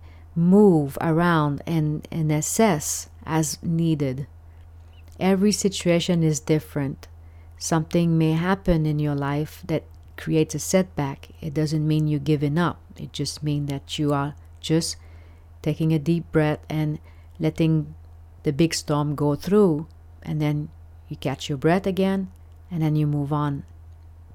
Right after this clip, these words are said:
It's really important that you know that it's okay to step back and assess. I call this the slingshot effect.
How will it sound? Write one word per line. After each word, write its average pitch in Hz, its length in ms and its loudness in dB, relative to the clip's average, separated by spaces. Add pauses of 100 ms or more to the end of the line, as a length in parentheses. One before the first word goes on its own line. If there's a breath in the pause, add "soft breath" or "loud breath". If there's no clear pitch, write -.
(320)
It's - 240 -6
really 196 180 4
important 214 500 2
that 160 260 -2
you 180 60 0
know 170 280 2
that 156 240 -2
it's - 260 -4
okay 170 720 0
to - 80 -8
step 147 380 -6
back 151 360 -2
and 156 140 -6
assess. 143 760 -4 (1160 soft breath)
I 208 80 -2
call 277 320 4
this 220 240 8
the 156 360 2
slingshot 175 640 0
effect. - 460 -12